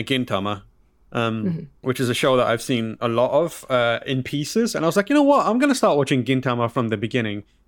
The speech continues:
Speaker 1: Gintama is an amazing, like, a comedy anime series, which, uh, like, it takes place in a futuristic w-, Japan,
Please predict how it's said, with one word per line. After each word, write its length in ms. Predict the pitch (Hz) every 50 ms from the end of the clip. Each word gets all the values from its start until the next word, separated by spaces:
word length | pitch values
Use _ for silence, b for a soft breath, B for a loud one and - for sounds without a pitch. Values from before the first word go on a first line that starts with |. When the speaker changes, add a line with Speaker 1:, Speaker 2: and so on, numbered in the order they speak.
| _ -
Speaker 1:
Gintama 420 | 147 160 - 175 160 156 151 139 131
is 80 | 123 117
an 60 | 123
amazing, 580 | 117 117 120 123 123 107 117 117 113 110 110 110
like, 220 | 110 110 113 - -
a 100 | 123 113
comedy 560 | - - 127 117 110 113 117 113 110 113 110
anime 300 | 110 113 113 113 117 120
series, 460 | 117 - 131 120 123 135 139 131 110 107
which, 400 | 104 113 104 - - - - - -
uh, 320 | 120 104 107 101 101 104 104 110
like, 180 | 110 101 104
it 60 | 110 -
takes 180 | 131 120 -
place 300 | _ - 127 113 - -
in 80 | 120 107
a 40 | 101
futuristic 760 | - 117 113 - - 127 113 110 - - - 117 101 101 - _ _ _ _ _ -
w-, 260 | - 110 110 - 131 123
Japan, 640 | 113 - 131 123 - - 110 104 107 104 110 107